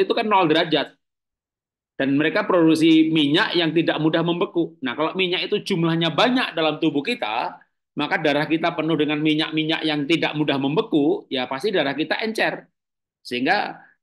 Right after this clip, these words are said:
ngapain kita darah kental lalu minum pengencer darah, dikasih obat lagi gitu ya. Nah, lebih baik kita makan makanan yang membuat darah kita tidak kental, yaitulah minyak yang memang tidak mudah membeku.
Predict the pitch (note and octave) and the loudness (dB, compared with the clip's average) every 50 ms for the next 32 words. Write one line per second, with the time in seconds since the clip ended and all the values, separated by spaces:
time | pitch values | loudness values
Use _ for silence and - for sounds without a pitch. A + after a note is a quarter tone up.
0 | _ _ _ _ _ _ _ - A2+ A#2 - B2+ D#3 G#3 A3 A3 - - - - | _ _ _ _ _ _ _ -10 -8 -4 -2 -2 -2 -2 -2 -4 -4 -6 -4 0
1 | F3 E3 D#3+ C#3+ C3+ C3+ C#3 C3+ C#3+ C3 C3 D3 C#3+ C#3 C3+ C3+ C3+ C3 C3 C3 | 0 0 0 0 0 -2 -2 -2 -2 0 0 0 0 0 0 2 2 2 2 2
2 | C3+ A#2+ - B2 B2 A#2+ A#2+ C3 B2 A2 G#2+ A2 G#2+ G#2 G2+ F#2 - - _ _ | 0 0 -2 -2 -2 -2 -2 -4 -4 -2 -2 -2 -2 -2 -2 -4 -6 -10 _ _
3 | _ _ _ - B2 - A2+ - - - A2+ G#2 - B2+ F3 D#3+ A#2+ G#2 G2 G2+ | _ _ _ -8 -8 -6 -6 -6 -6 -6 -6 -6 -6 -4 -2 -4 -4 -4 -4 -6
4 | G2 - G#2 G#2 E2+ G2+ G#2 B2 D3 E3 E3+ - - _ _ - - - F#2 G2+ | -6 -6 -8 -8 -6 -6 -6 -4 -6 -8 -10 -16 -20 _ _ -20 -14 -10 -8 -6
5 | A#2 A#2+ B2+ G2+ A#2 B2+ E3+ A3 - D#3+ F3 F#3 F3 C#3 C3 B2+ - C3+ C#3 C#3+ | -4 -4 -4 -2 -2 -2 -2 -2 -2 -4 -4 -4 -4 -4 -6 -4 -4 -4 -2 -2
6 | D3 D3+ D3 C#3+ - _ _ _ - B2+ - G#2+ G#2+ G#2 B2 D#3+ F#3+ A3+ B3+ C4+ | -2 -4 -6 -8 -10 _ _ _ -8 -6 -4 -4 -4 -2 -2 -2 -2 -2 -2 -4
7 | - - _ _ _ _ _ _ _ - C#3 C#3 C3+ C#3 C3+ B2+ A#2 B2 D#3+ G3+ | -6 -10 _ _ _ _ _ _ _ -4 -2 -2 0 0 0 0 0 0 0 -2
8 | G#3 - - _ _ C3+ A2+ A#2 A#2+ A#2+ - C#3 C#3 F3+ F#3 G3+ G3 F#3+ - A3 | -4 -8 -14 _ _ -6 -4 -4 -4 -4 -4 -4 -2 0 0 2 2 2 0 -2
9 | A3 A3 A3+ F3+ D#3+ D#3+ D#3+ - - G2+ G2+ G2+ - B2+ D3+ G#3 F#3 C#3 A#2+ A2 | -2 -2 0 0 0 -2 -4 -8 -8 -10 -8 -6 -6 -6 -6 -4 -4 -4 -4 -2
10 | G#2 A#2+ D#3+ - A2 - - _ _ _ _ _ _ _ _ _ _ _ D#3 F3 | -2 -2 -2 -2 -2 -6 -12 _ _ _ _ _ _ _ _ _ _ _ -4 -4
11 | F3+ E3 C#3+ C3 B2 D#3 F3+ D#3+ C3+ B2+ D#3+ D#3+ E3 D3+ D#3 D#3 E3 D#3 F3 E3+ | -2 -4 -4 -2 -2 -2 -4 -4 -6 -6 -6 -4 -4 -4 -2 0 0 0 0 -2
12 | F3 E3+ - F3 E3 D3 D#3+ | -2 -2 -2 -2 -4 -4 -6